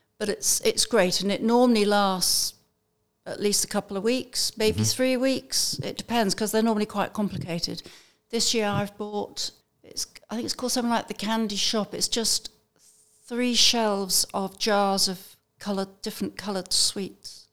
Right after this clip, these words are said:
Speaker 2: Oh, that's enough to drive anybody mad, isn't it?
Speaker 1: It's going to be quite tricky.
Speaker 2: Uh, mine's only a thousand pieces. Um, so we begin
Speaker 1: You're
Speaker 2: on
Speaker 1: lightweight.
Speaker 2: Yeah, <laughs> I'm not as, the, the tradition is only a few years old.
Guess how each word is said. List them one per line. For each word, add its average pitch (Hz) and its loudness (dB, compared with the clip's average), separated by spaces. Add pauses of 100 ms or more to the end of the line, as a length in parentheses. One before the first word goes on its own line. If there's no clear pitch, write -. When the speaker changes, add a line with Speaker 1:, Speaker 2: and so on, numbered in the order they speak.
(320)
Speaker 2:
Oh, 101 -2
that's 107 -4
enough 90 -6
to - -18
drive 95 -4
anybody 90 -2
mad, 82 -6
isn't 101 -4
it? - -2
Speaker 1:
It's - 0
going 220 0
to 202 -4
be 202 -6
quite - -6
tricky. 185 -8 (760)
Speaker 2:
Uh, 113 6
mine's 151 4
only 170 4
a - 2
thousand 98 2 (240)
pieces. 95 -6 (580)
Um, 92 -12
so 117 -6
we 104 -6
begin 117 -4
Speaker 1:
You're 160 2
Speaker 2:
on - 0
Speaker 1:
lightweight. - -10 (220)
Speaker 2:
Yeah, 143 -2 (360)
<laughs> - - (680)
I'm 156 2
not 160 2
as, 143 -2
the, 131 -4
the 143 0
tradition 143 4
is 117 4
only 117 6
a 110 6
few 117 0
years 92 0
old. 87 -2